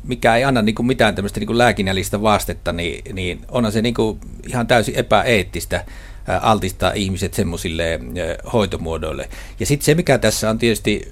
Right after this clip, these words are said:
muistettava, on se, että tää, nää, nää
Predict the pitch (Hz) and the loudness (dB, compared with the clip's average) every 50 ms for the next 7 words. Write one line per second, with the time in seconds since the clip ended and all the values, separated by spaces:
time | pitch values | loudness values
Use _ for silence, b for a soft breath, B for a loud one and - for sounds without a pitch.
0 | - - 113 120 131 135 113 120 104 - - 92 95 92 95 101 98 - 120 110 | -12 -8 -4 0 0 2 2 0 -2 -2 0 0 2 2 0 0 0 2 2 4
1 | 104 98 90 - - 98 92 87 - B B B B B B B B B - - | 4 2 0 -2 -2 -2 -2 -2 -2 B B B B B B B B B -18 -12
2 | - - 95 92 90 90 92 95 90 71 57 60 60 55 - - - 58 58 113 | -2 0 4 4 6 6 6 6 4 2 0 -4 -6 -6 -6 -6 -8 -8 -6 -4
3 | 113 107 107 104 98 95 95 67 57 - 110 110 107 101 95 87 73 | 0 2 4 4 4 4 4 0 -2 -4 -2 2 2 4 4 2 0